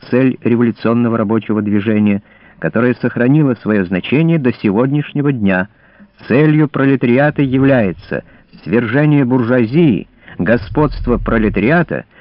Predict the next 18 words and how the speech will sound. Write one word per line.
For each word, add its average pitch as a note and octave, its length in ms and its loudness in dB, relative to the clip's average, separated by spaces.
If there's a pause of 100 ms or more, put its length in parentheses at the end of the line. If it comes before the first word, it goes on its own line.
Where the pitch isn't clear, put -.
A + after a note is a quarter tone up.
(160)
уничтожение B2+ 800 2
старого, D3 640 0
основанного C#3 640 0
на C3 180 2
антагонизме B2+ 720 0
классов A#2 540 -2
буржуазного G2+ 760 0
общества E3+ 540 -2 (340)
и - 60 -2
основание A#2+ 600 2
нового D#3+ 580 2
общества E3 540 -2 (180)
без G2+ 260 0 (160)
классов D3 640 -2 (220)
и A2+ 100 2
без G2+ 140 0
частной A2+ 540 -2
собственности. - 840 -8